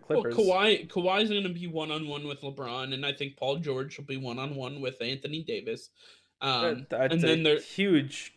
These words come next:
Speaker 2: difference, though, in, in size. You know, you're,
Speaker 1: Yeah,
Speaker 2: you're, you're,
Speaker 1: size
Speaker 2: it's not,
Speaker 1: for sure, but,
Speaker 2: there's no way
Speaker 1: but
Speaker 2: it's
Speaker 1: you're
Speaker 2: apples
Speaker 1: talking
Speaker 2: to
Speaker 1: about Paul
Speaker 2: apples.
Speaker 1: George, who's a top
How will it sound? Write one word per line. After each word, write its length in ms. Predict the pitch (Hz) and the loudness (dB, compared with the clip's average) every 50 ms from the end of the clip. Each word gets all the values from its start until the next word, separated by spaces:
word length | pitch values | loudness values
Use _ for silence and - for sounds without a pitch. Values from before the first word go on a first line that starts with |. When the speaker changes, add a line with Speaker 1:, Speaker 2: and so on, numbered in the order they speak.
| _ - | _ 4
Speaker 2:
difference, 480 | 151 147 147 - 135 123 123 120 - | 4 4 4 4 -4 -4 -4 -4 -2
though, 240 | - 123 120 117 117 | 0 2 4 4 4
in, 100 | 117 117 | 2 0
in 220 | 110 127 123 120 - | -2 -4 -4 -6 -6
size. 640 | - - 123 127 120 107 107 107 117 - - - _ _ _ _ _ _ _ _ _ - | -6 -6 -4 -4 -4 -4 -4 -6 -8 -8 -10 -14 _ _ _ _ _ _ _ _ _ -6
You 60 | 135 | -4
know, 100 | 135 135 | -2 -2
you're, 200 | 139 139 139 131 | -2 0 2 4
Speaker 1:
Yeah, 100 | 139 147 | 4 4
Speaker 2:
you're, 140 | 147 147 147 | 4 2 2
you're, 160 | 151 160 165 | 4 4 4
Speaker 1:
size 180 | 160 - 160 160 | 6 6 6 6
Speaker 2:
it's 60 | 160 | 6
not, 160 | 175 160 156 | 6 6 6
Speaker 1:
for 60 | 165 | 4
sure, 260 | 160 - 220 226 202 - | 4 2 2 2 2 2
but, 140 | - 165 | 2 2
Speaker 2:
there's 220 | 143 143 143 - - | 2 2 0 -2 -4
no 120 | 156 143 | -2 0
way 140 | 143 143 135 | 4 6 6
Speaker 1:
but 40 | 135 | 6
Speaker 2:
it's 80 | - | 6
Speaker 1:
you're 100 | - 123 | 6 6
Speaker 2:
apples 240 | 135 - 131 127 240 | 6 6 4 2 2
Speaker 1:
talking 20 | 240 | 4
Speaker 2:
to 60 | 214 | 4
Speaker 1:
about 160 | - 123 - | 4 4 2
Paul 160 | 220 226 226 | 2 2 2
Speaker 2:
apples. 120 | 202 175 156 | 2 0 0
Speaker 1:
George, 360 | 160 180 202 180 160 - 156 | 0 2 2 0 -2 -4 -8
who's 220 | 156 151 147 143 | -10 -8 -6 -6
a 60 | 143 | -8
top 400 | 135 - - - 180 175 - - | -8 -8 -10 -8 -6 -6 -6 -8